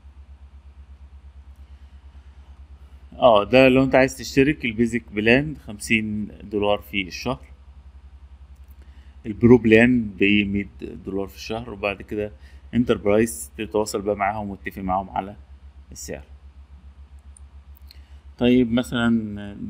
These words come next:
درو هوم، نشوف هيقدر يرسم مرة واحدة ولا لأ، أو ممكن نقول له غرفة.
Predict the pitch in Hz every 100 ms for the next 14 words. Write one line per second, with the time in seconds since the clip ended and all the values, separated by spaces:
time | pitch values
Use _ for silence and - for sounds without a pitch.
0 | 101 101 104 110 127 - - - - -
1 | - - - 104 101 107 117 123 - -
2 | - - - - - 98 92 98 95 87
3 | 82 101 95 95 95 92 92 95 87 82
4 | 87 - - 123 - - - - - -
5 | - _ - - - - - - - _
6 | - - _ - - - - - - -
7 | 101 101 104 110 104 104 98 95 104 -